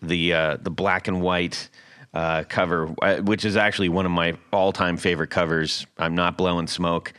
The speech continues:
This is hands down one of my favorite covers ever, uh, from the seventy-three, seventy-four release. Like, if I could do my band's cover exactly like that, I, that's what I probably would have, have picked. Uh, so well done on that way back then.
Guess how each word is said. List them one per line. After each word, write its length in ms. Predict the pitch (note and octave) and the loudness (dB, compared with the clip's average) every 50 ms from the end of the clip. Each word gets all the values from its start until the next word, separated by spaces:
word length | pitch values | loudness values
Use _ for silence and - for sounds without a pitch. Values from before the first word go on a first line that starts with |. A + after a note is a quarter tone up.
| - - - - | -20 -20 -10 -4
This 200 | - F#2 F2+ - | -4 -2 0 0
is 340 | F2+ F2 E2 D#2 - - - _ - _ | 0 0 0 0 -2 -6 -6 _ -20 _
hands 380 | - - - G2 F#2+ F#2+ F2+ E2 | -8 -4 -2 0 0 0 0 0
down 400 | F2 F2+ F2 F2 E2 E2 E2+ E2 - - - - - _ _ _ _ _ - | 0 0 2 2 0 0 -2 -6 -8 -16 -20 -20 -20 _ _ _ _ _ -6
one 260 | - F2+ E2+ F#2 F2+ | -2 0 2 2 2
of 80 | F2 D#2+ | 0 0
my 120 | F2 F2 D#2+ | 0 -2 -2
favorite 320 | - - E2+ D#2+ D2+ - | 0 0 0 0 0 -2
covers 320 | - F2 D#2 D#2 D#2 D2 - - | 0 -2 0 0 -2 -4 -2 0
ever, 380 | E2+ F2 E2 D2 D#2+ D2+ - - - - - - - - - | 0 0 2 2 0 -2 -2 -6 -12 -20 -20 -20 -18 -12 -8
uh, 320 | D#2 D#2+ D#2+ D#2 D2+ D2 | -6 -4 -4 -4 -4 -6
from 380 | - - - - - E2 D#2+ D#2+ | -8 -12 -12 -8 -6 -4 -4 -2
the 220 | D#2 D#2 D2+ C2+ | -2 -2 -2 -2
seventy-three, 840 | B1 - - F#2 E2+ E2 D#2+ C#2+ - - E2+ E2 E2 E2 D#2 D#2 D2+ - - | -4 -2 -2 -2 0 -2 -2 -4 -2 -2 0 0 2 0 0 -2 -4 -8 -10
seventy-four 560 | - - F2 D#2 D#2 D2+ - - F2 E2 D#2+ | -8 -4 -4 -2 -4 -4 -2 0 0 2 2
release. 520 | D#2 D#2 C#2+ C#2+ C#2+ C2 C2 - - - - - - - - - - - | 2 0 0 0 -2 -2 -2 -4 -4 -6 -8 -12 -20 -20 -20 -10 -4 -2
Like, 260 | G#2 F#2+ F2+ - - - - | -2 0 -2 -4 -10 -8 -2
if 180 | - - - - - | -2 -2 0 0 0
I 180 | - G#2+ A2+ B2 | 2 2 2 4
could 160 | B2+ C#3 B2+ | 4 2 2
do 220 | - A#2+ A#2 A2+ G2+ F#2+ E2+ - - F2+ | 4 4 4 4 2 0 -2 -2 -2 0
my 200 | A#2 A2+ A2 A2 | 2 2 4 2
band's 280 | G2 G2 F2+ F2 D2+ | 2 2 2 0 0
cover 220 | - - F#2+ E2+ E2 | 0 0 2 2 2
exactly 400 | E2 F2 D#2+ F2+ G2 F2 D#2+ E2+ | 0 0 0 2 0 0 2 0
like 160 | E2 D#2+ - | 0 0 0
that, 200 | E2 D#2 D2 - | 0 0 0 0
I, 180 | D#2+ E2+ D#2+ - | 0 0 -2 -2
that's 360 | - D2+ D2+ D#2+ D#2 - - - - | -4 -2 -2 0 0 -2 -4 -6 -4
what 140 | E2 E2 D#2 | -2 0 0
I 80 | D#2 | 0
probably 500 | C#2 - - - - F2 D#2+ D#2+ D#2+ D2+ | -2 -6 -8 -6 -2 0 0 2 0 0
would 140 | D2 D2 D2 | 0 -2 -2
have, 340 | C#2+ C#2 C#2 - - - - _ _ _ - | -2 -4 -6 -8 -12 -16 -18 _ _ _ -4
have 320 | E2+ D#2 D2 C#2+ - - _ - - _ - | -4 -2 -2 -4 -8 -12 _ -20 -20 _ -4
picked. 280 | - C#2+ C2 - - | -4 -4 -4 -4 -6
Uh, 260 | - - D#2 C2 - E2 | -4 -4 -2 -2 -2 -2
so 260 | - - D#2 C2+ C2+ - | -2 0 0 0 0 0
well 200 | E2 A2 A2 A2+ | 0 2 2 4
done 220 | G2+ G#2 F#2+ F2+ E2 | 4 2 2 2 2
on 140 | D#2+ D#2+ | 2 2
that 280 | D#2+ D#2 D2+ D2 C#2+ - | 2 2 0 0 -2 -2
way 200 | E2+ D#2+ D2+ D2 | -2 0 0 0
back 240 | C#2 D2 C#2 C2 - | 0 0 -2 -2 -2
then. 220 | - D2+ B1+ B1 | -4 -4 -4 -4